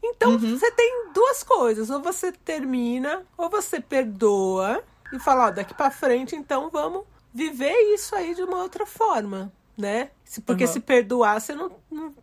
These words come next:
Speaker 1: pode ficar ali remoendo, né? Então, acho que nesse
Speaker 2: Total.
Speaker 1: caso aí, será, agora, o que que ela quer também, né? Agora que
Speaker 2: É,
Speaker 1: tudo
Speaker 2: uhum.
Speaker 1: veio
Speaker 2: Ele disse, ele, ele, quando ele escreveu isso, ele disse, "Eu tô muito bêbado escrevendo isso daqui."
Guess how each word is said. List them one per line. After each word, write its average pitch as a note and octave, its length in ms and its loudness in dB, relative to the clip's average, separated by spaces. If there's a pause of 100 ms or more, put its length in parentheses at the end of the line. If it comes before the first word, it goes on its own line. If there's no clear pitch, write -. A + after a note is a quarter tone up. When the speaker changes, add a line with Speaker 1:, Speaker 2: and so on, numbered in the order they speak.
Speaker 1:
pode A#3 240 -2
ficar - 160 -2
ali C#4 160 -4
remoendo, A#3 760 -2
né? G3 220 -8 (140)
Então, C4+ 140 -2
acho D4 140 -2
que - 80 -8
nesse D4+ 300 -6
Speaker 2:
Total. E4 120 -12
Speaker 1:
caso D#4+ 440 2
aí, E4 400 -6 (200)
será, B3+ 280 4 (220)
agora, B3+ 360 2
o A#3 40 -2
que D#4 160 -6
que - 100 -8
ela B3+ 180 2
quer F#3+ 340 -4
também, E3+ 440 -8
né? E3+ 240 -8 (180)
Agora G3 340 2
que G#3 120 -8
Speaker 2:
É, G3 160 6 (260)
Speaker 1:
tudo F#3+ 260 -2
Speaker 2:
uhum. F#3 60 -4
Speaker 1:
veio F#3+ 380 -2
Speaker 2:
Ele F3+ 160 -2
disse, A3+ 520 -6
ele, G3 260 0
ele, G#3+ 140 -2
quando B3 220 2
ele C4 80 4
escreveu F#3+ 340 0
isso, G#3 160 -2
ele G3 60 -2
disse, F#3 140 -4
"Eu F#3+ 40 -8
tô G3+ 80 0
muito G3+ 240 -2
bêbado F#3+ 320 2
escrevendo F#3+ 380 -2
isso G3 100 -10
daqui." G3+ 420 -2